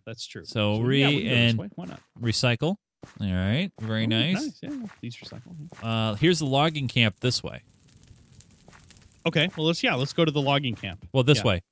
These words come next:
Speaker 2: It's this way.
Speaker 1: Yeah, we'll go, yeah, I know.
Speaker 2: Yeah.
Speaker 1: I was just reading those lines.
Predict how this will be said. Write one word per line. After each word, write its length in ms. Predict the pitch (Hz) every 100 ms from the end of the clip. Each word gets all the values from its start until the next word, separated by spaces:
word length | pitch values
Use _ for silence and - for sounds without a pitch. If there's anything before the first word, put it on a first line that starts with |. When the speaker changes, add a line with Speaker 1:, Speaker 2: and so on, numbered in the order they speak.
| _ _
Speaker 2:
It's 200 | 113 -
this 180 | 120 -
way. 120 | 90 - -
Speaker 1:
Yeah, 120 | 98 -
we'll 100 | 117
go, 140 | 110 104
yeah, 140 | 117
I 100 | 101
know. 100 | 92
Speaker 2:
Yeah. 240 | - 95 92
Speaker 1:
I 20 |
was 120 | 98
just 140 | 107
reading 200 | 123 104
those 240 | 101 95 -
lines. 260 | 113 -